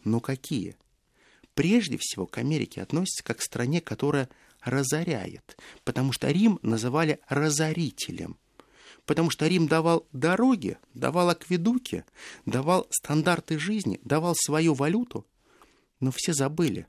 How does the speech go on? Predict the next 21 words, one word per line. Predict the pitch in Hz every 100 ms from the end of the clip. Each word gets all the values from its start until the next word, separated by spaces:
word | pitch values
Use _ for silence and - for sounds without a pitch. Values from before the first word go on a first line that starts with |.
| _
что | - - - _
кросс-курс | - 151 135 - - 202 208 - - _ _
валюты | 123 127 127 - 92
был | 110
чудовищный. | - - 131 120 95 90 - - 95 _ _ _ _ - - - - _ _
Условно | 147 - 220 180 127
говоря, | 110 127 156 120 98 -
у | 123
тебя | 147 170
раньше | 196 170 -
были | 131 127
расчёты | 117 131 185 -
в | 101
твоей | - 143 147
национальной | 110 - 139 135 120
валюте, | 147 220 -
у |
тебя | 117 135
всё | - -
было | 127 110
замечательно. | 110 120 - 101 - 101